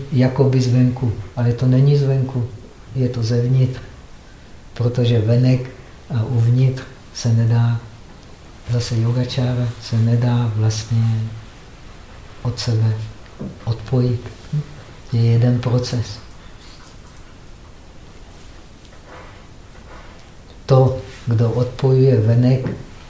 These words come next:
a vnitřek, to je právě to hrubé vědomí. Založené na, na to,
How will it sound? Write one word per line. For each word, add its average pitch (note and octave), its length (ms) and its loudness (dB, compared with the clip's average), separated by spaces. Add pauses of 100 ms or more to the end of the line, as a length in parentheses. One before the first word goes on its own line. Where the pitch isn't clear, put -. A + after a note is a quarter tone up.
(100)
a A2+ 180 2 (920)
vnitřek, B2 540 2 (120)
to C3+ 120 2
je C#3 100 8
právě C3 460 4
to C3+ 120 2
hrubé A#2+ 500 4
vědomí. B2+ 580 2 (1400)
Založené A#2+ 680 4 (1160)
na, A#2 120 0 (140)
na A#2+ 140 2
to, A#2 260 -2